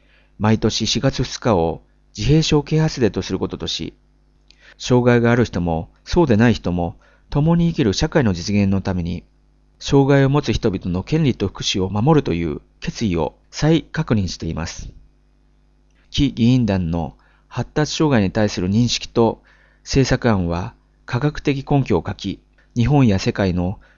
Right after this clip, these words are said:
この問題に対する取り組みに逆行するものです。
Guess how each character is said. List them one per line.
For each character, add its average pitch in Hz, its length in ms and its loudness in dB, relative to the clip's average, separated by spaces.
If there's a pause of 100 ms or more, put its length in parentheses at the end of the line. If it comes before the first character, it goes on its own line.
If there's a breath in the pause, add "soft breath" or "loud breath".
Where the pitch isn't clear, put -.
(120 soft breath)
こ - 140 -2
の 156 100 4
問 156 200 2
題 156 120 2
に 156 100 0
対 151 180 0
す 139 100 -4
る 98 100 -2
取 110 160 0
り 113 40 -4
組 107 220 0
み 98 40 -2
に 101 260 -2
逆 110 220 -6
行 143 160 -2
す 143 100 -6
る 139 80 2
も 127 80 4
の 117 80 2
で 90 120 -4
す。 - 200 -14